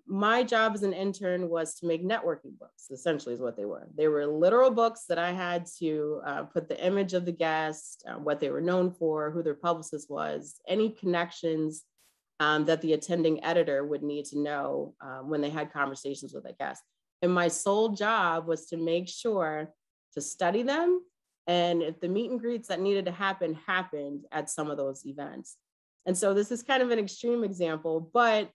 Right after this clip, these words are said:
it holds true to this day. You know, I still research attendees when I go to conferences. I look to see what connections or like interests we might have, if we're on similar board affiliations. Um,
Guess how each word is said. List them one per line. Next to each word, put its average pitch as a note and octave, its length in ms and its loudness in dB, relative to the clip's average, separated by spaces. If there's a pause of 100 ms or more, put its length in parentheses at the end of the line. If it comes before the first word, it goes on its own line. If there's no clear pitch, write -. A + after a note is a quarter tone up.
(340)
it G3+ 100 0
holds B3 460 2
true G#3+ 600 -2
to - 80 -12
this E3+ 260 -6
day. D#3+ 340 -4
You F3 160 -4
know, D#3 300 -6
I G#3+ 120 0
still D#4+ 300 -4
research A#3 500 -2
attendees G3+ 580 -2
when E3 120 -2
I D3+ 80 -4
go C#3+ 120 -6
to C3+ 60 -8
conferences. F#3+ 880 -2
I D3+ 100 -4
look E3 240 -2
to - 60 -16
see F3 220 -8
what D#3+ 300 -6
connections D#3 800 -6
or C#3 120 -2
like C#3 360 -4
interests G3 440 -4
we G#3 80 -2
might F#3 220 -2
have, F3+ 440 -6 (520)
if D#3 220 -2
we're D#3 200 2
on C#3+ 200 0
similar C#3+ 400 -4
board G3 340 0
affiliations. E3 1300 0
Um, G2 400 -14